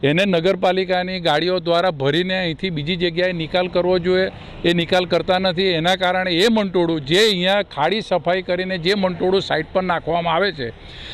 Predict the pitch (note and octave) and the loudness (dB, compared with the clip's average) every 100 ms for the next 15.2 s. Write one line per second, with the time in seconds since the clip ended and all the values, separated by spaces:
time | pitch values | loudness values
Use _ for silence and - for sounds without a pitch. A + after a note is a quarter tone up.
0 | - - F#3 C4+ C#4 A3+ G#3 G3 G3+ G3+ | -10 2 6 6 4 2 4 4 4 4
1 | F3 D3+ G3 G3 G3 G3 F#3 E3 G3 F#3 | 2 2 2 2 2 0 0 0 0 0
2 | E3+ F3 F#3+ E3+ F3 F#3 F3 E3+ E3+ F3+ | 0 2 0 0 -2 -2 -2 -2 0 0
3 | E3 E3 E3+ F3+ E3 C3+ D3+ F#3 D#3 D#3+ | 0 0 -2 -2 -2 -2 0 2 2 0
4 | F3 C#3+ D3 E3 G#3 G#3 G3+ D#3+ B2+ G#2 | 0 0 0 2 2 4 2 2 0 -2
5 | G2+ - - - - - D#3+ F3 F3 G#3+ | -10 -14 -18 -18 -16 -2 2 2 4 4
6 | A3 A3 A#3+ G#3+ A3 G#3+ A3 G#3+ F#3+ A3 | 4 4 4 4 2 2 2 2 2 0
7 | G3+ F3 F3+ G#3 G#3 G3+ G#3 G3+ G#3 F3+ | 0 -2 2 0 2 0 0 0 0 2
8 | A3 G3+ G3 G3+ G3 C3+ C#3+ F#3 G#3 F3 | 2 2 0 -2 0 2 4 4 2 0
9 | - F#3+ F#3 F#3 E3+ D#3 F3+ D#3 E3 D#3+ | 0 -2 0 0 0 0 -2 0 0 2
10 | C#3 - D3+ D#3+ - - - D#3+ C#3 G#2 | 0 0 0 0 -4 -8 2 2 2 -2
11 | - - - - - B2 D3+ G3 F#3 F#3 | -4 -14 -12 -10 2 2 4 2 4 2
12 | F#3 G3 F3+ F#3+ G3+ - D#3+ D#3+ E3+ D3 | 2 2 2 0 -2 -4 -2 0 2 2
13 | E3+ F3+ E3+ F3 E3+ - F3+ D3+ D#3 E3 | 2 0 -2 0 -2 -2 0 0 0 0
14 | D#3+ F3 D#3+ C#3 E3 E3 E3+ E3 D#3+ E3 | 0 0 -2 -2 0 0 0 2 2 0
15 | F#3 F#3+ | -2 -2